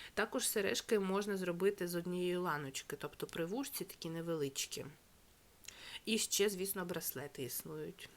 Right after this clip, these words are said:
Тобто можна цілий комплект зробити. Сережки ці за вагою одинадцять грам.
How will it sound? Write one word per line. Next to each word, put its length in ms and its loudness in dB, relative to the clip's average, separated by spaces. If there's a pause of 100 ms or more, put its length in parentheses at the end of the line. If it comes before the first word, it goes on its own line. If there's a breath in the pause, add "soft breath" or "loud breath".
(300 loud breath)
Тобто 280 -6
можна 300 -2
цілий 280 -2
комплект 480 -6
зробити. 540 -4 (420 loud breath)
Сережки 440 4
ці 140 2
за 120 0
вагою 360 2
одинадцять 640 0
грам. 420 0